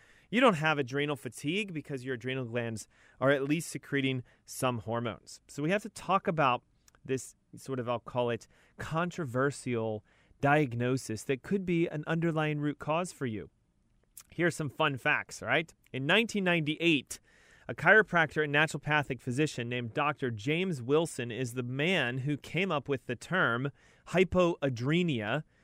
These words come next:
which means that your adrenal glands are not working to their fullest functional capacity.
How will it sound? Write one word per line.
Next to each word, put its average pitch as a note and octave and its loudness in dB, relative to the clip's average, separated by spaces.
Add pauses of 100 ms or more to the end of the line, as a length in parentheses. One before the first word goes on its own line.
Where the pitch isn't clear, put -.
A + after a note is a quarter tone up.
(320)
which D3 -2
means E3+ 4
that D#3+ 2
your D#3 4
adrenal F3 4
glands D#3+ 4
are D3 -4
not D3 0
working D#3 2
to C#3+ -4
their C3 2
fullest F3+ 0
functional C#3 -4
capacity. B2 -2